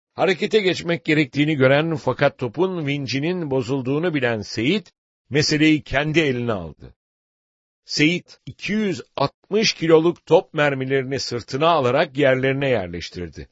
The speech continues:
Bunu bir örnekle canlandırabilmek için, kendi ölçülerinde dünyanın en güçlü adamı olan Naim Süleymanoğlu'nu düşünün.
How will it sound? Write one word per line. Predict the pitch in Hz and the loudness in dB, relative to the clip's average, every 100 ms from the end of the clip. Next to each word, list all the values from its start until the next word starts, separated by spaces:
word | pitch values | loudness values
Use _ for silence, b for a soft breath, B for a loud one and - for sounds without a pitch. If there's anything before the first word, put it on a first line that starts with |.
| _ _ _ _ _ | _ _ _ _ _
Bunu | 104 165 165 | -6 -6 -2
bir | 151 | -4
örnekle | 123 123 147 165 117 | -2 -4 -4 -8 -8
canlandırabilmek | 113 110 120 117 117 117 113 147 123 | -6 -6 -6 -8 -8 -8 -6 -8 -10
için, | 107 120 139 - _ _ - | -10 -8 -8 -12 _ _ -6
kendi | 120 143 185 | -4 0 2
ölçülerinde | 160 - 143 143 147 117 | 0 -2 -2 -2 -4 -6
dünyanın | 123 139 143 156 147 107 _ _ | -6 -4 -4 -4 -8 -12 _ _
en | 175 196 156 | -2 -2 -2
güçlü | 123 - 127 | -6 -2 0
adamı | 120 127 131 | 2 2 0
olan | 123 117 110 | -2 -2 -4
Naim | 101 104 113 127 | -4 -4 -4 -6
Süleymanoğlu'nu | - 117 120 139 156 127 117 143 113 | -8 -6 -4 -2 -2 -2 -2 -6 -6
düşünün. | 110 - 82 67 | -8 -8 -10 -16